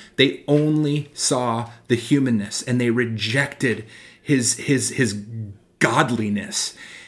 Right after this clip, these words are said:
And, and in that rejection, they put him up on a cross,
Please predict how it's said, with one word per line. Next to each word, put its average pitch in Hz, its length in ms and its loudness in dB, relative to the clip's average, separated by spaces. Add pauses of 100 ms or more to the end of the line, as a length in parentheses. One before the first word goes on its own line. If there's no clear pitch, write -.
(140)
And, 139 280 4
and 135 180 4
in 170 200 4
that 175 180 2
rejection, 123 800 2 (220)
they 135 120 8
put - 520 2
him 160 100 2
up 143 140 -2
on 123 100 2
a 104 60 0
cross, 143 760 -6